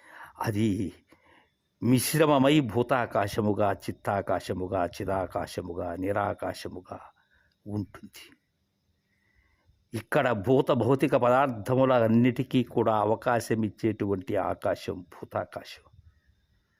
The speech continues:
ఈ నిరాకాశమైనటువంటి స్వరూపాన్ని ఎరుగనటువంటి మూఢులు భూతాకాశాన్నే పరిపూర్ణ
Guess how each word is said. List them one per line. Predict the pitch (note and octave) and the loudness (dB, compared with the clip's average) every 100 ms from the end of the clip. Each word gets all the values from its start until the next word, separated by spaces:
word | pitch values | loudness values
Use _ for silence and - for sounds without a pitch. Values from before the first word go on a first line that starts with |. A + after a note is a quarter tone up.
| _ _ _ _ _ _ _ _ _ _ _ _ - | _ _ _ _ _ _ _ _ _ _ _ _ 0
ఈ | B2+ E3+ D#3 B2+ | 4 6 6 6
నిరాకాశమైనటువంటి | B2 D3 E3+ F3+ F3 E3+ E3+ F3 E3 D#3+ D#3+ D#3 D3 C3 C#3+ A#2 | 6 6 4 4 4 4 4 2 4 6 4 4 4 4 2 0
స్వరూపాన్ని | - C3 D3+ C#3+ C3 D#3 E3+ E3+ C#3 B2 | 2 4 4 4 2 4 6 6 6 6
ఎరుగనటువంటి | B2+ C#3 C3+ B2 B2+ A#2 G#2+ A2+ F#2+ | 6 6 4 4 4 2 2 0 0
మూఢులు | G2+ C3 - G2 - _ _ _ _ - - - | -2 -2 -4 -6 -14 _ _ _ _ -20 -20 -6
భూతాకాశాన్నే | G#2+ A#2+ C#3 A2+ - G2+ A2 A2 G#2 G#2 G2+ F2+ _ A2+ | 0 2 2 2 2 0 2 2 2 2 0 -2 _ 0
పరిపూర్ణ | A#2+ A#2 A#2+ G#2+ G#2 | 0 2 0 0 0